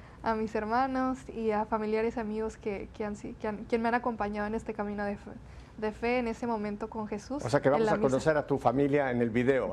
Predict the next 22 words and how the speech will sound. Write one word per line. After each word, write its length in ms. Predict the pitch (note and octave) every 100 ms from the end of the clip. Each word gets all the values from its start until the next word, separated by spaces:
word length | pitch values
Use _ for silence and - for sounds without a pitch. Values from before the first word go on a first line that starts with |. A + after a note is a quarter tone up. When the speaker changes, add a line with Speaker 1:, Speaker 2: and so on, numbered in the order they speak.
| G#2+
Speaker 1:
Sí, 140 | -
Speaker 2:
aparte. 340 | - - - G2+
Speaker 1:
así 300 | A#3 - C4
es. 340 | A3 B3+ - B3
Speaker 2:
<laughs> 0 |
Ajá. 1160 | E4 D4+ - B3+ - C4+ - A4+ C4+ B2 D3 -
Speaker 1:
Por 160 | C4+ A#3+
ahí, 240 | A3 G#3+
por 220 | A3 A#3+
ahí 240 | A3 G#3+ A3
van 220 | A#3 A#3
a 40 |
aparecer. 340 | A#3 A3+ G#3+ -
Speaker 2:
Bueno, 160 | B3+
pues 120 | C4+ C4
entonces, 680 | A#2+ D3 E3 E3+ - - -
regalo 460 | G#2 A2+ B2+ E3+ D#3
de 100 | C3+
Lolis 640 | C3+ D3+ F3 D#3 - - - - - - - - - - -
en 180 | A2 A2
esta 340 | C#3 - D#3 -
comunión. 560 | C#3 A#2+ G#2 F2 D2+